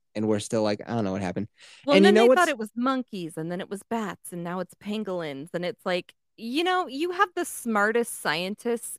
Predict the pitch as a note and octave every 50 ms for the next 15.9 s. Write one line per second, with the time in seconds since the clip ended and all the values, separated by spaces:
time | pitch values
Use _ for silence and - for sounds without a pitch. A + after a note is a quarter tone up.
0 | _ - A3 A#3+ B3 B3 A#3 A3+ A#3 A3+ A3+ G#3+ G3 F3+ E3 D#3+ D3 C#3 D3 D3+
1 | F3 G#3+ A#3 A#3+ B3 - F3 F#3 F3+ F3+ - - A#3+ A#3+ A#3+ A#3+ B3 B3 B3 B3+
2 | C4 C4 - A3 F#3+ F3+ E3+ E3 D#3+ D#3+ D#3+ E3+ F#3+ G3+ G3+ A3 A3+ A3 G#3+ G#3
3 | G#3 G#3+ A3 - - F#3+ - _ F#3 F3 F3+ F3+ - - F3+ F3 - - F3 E3
4 | - - D#3 D3+ E3+ - - B3 B3+ C#4 - - - _ _ _ _ _ _ _
5 | _ _ _ _ _ _ _ - G3+ A3 A3+ A#3 A#3 G#3+ B3 B3+ B3 B3+ B3+ -
6 | - C#4+ C4 A3+ A3+ A3 - - - - A3+ A#3 A#3 B3+ B3+ A#3 A3 G3+ F#3+ F#3+
7 | - G#3+ G#3 G3+ F#3+ - - G#3 G#3+ A3+ G#3 - G3 G3 F#3+ E3+ F3 F#3 D#3+ E3
8 | F3 E3+ D#3+ - _ _ - - F3+ - F3+ E3 E3 E3 D#3+ E3 - D#3+ C3+ -
9 | D#3 - - D3+ D3+ E3+ F#3+ G3+ F#3+ F#3 F3 - - D#3+ E3 - - - E3+ -
10 | - F#3+ F#3+ F#3 F3 E3 D#3+ D#3+ - - _ - F3 D3+ D3 D3 E3+ - - G3
11 | G#3 A3 B3 B3+ C#4+ C#4+ D#4 D#4 - _ _ - G3 A3 B3+ A#3+ - C#4 G#3+ -
12 | - D#3+ D3 D3 C#3 - C3+ C3 C3+ A#2+ A2 F#2 - - - A#2+ A2+ C#3+ C3+ G#2+
13 | G2 G2 F#2+ F#2+ - - D3+ G3 G3 D#3+ D3 D#3 C3 - B2+ B2+ B2 - C3+ B2+
14 | B2 A2+ - A#2+ A2+ A2 G#2+ G#2+ - A#2 A2+ A2 G#2+ - - A#2 A2+ A2+ A#2+ B2+
15 | - - - A2+ A2 A2 A#2 A2+ B2 B2 A#2+ - - B2 A2+ A#2 A#2